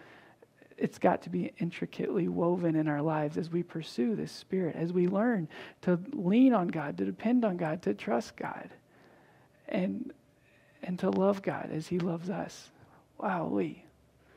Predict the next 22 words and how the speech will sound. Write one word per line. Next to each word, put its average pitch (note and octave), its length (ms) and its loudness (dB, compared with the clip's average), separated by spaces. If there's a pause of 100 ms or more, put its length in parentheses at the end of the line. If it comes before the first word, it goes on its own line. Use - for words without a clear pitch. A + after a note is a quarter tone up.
(400)
That's F#3+ 240 -6
cool. - 340 -10 (1160)
Let's F3+ 180 -2
pray. - 280 -16 (2750)
Whew, E4+ 200 4 (240)
heavenly, F3+ 540 4 (360)
perfect, F3 500 0 (160)
awesome F3 440 0
Father, D#3 500 -4 (880)
thank G#3 280 4
you G3+ 140 2
that F3+ 160 0
you're F#3 140 2
not G#3 340 4
like D3+ 260 0
us. - 380 -6
You're, D3+ 480 2
you're D3+ 100 -4
better. D#3+ 440 -2 (460)
You're D#3+ 220 -2
awesome. D3+ 600 -6 (480)
<laughs> F#3 60 -6